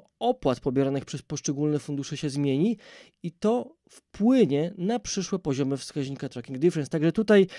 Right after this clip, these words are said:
też miejmy to gdzieś z tyłu głowy. Kolejny fundusz iShares Edge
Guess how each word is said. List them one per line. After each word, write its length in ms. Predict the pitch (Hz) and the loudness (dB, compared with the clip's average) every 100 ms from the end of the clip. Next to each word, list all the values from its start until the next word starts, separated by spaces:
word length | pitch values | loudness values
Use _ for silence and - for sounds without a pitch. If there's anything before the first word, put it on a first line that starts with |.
| - - | -18 -4
też 220 | 202 190 | 0 0
miejmy 280 | 185 208 208 | 4 4 4
to 120 | 196 | 2
gdzieś 400 | 156 147 165 - _ | 0 2 0 -2 _
z 140 | - - | -20 -4
tyłu 260 | 165 160 | 2 2
głowy. 420 | 151 175 147 107 104 - - - _ - 170 170 | 6 6 6 2 -6 -14 -20 -20 _ 2 2 4
Kolejny 380 | 208 302 285 240 | 2 2 2 0
fundusz 360 | 262 254 - - 247 254 | -2 -2 -4 -4 -2 0
iShares 340 | - 220 180 - | -2 -4 -8 -6
Edge 340 | 143 143 - | -4 -4 -8